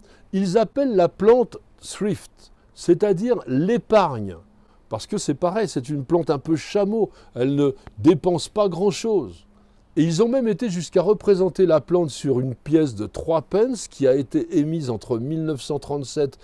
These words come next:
et mille neuf cent cinquante-deux. Et au revers, il y avait donc ce motif qui faisait penser qu'on pouvait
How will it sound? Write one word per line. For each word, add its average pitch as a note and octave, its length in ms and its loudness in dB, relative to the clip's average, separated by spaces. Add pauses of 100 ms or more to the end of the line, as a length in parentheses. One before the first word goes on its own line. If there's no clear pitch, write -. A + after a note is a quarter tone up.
(180)
et B2 120 -2
mille B2+ 220 -2
neuf B2 140 0
cent B2 200 -6
cinquante-deux. D#3+ 960 0 (640)
Et C3 100 2
au C3+ 160 6
revers, E3+ 460 6
il E3 120 2
y B2 60 4
avait B2+ 160 4
donc E3 220 0
ce - 160 0
motif G3 720 0 (280)
qui F3+ 160 -4
faisait F3 440 4
penser D3 480 -2
qu'on D#3+ 180 0
pouvait C#3+ 440 0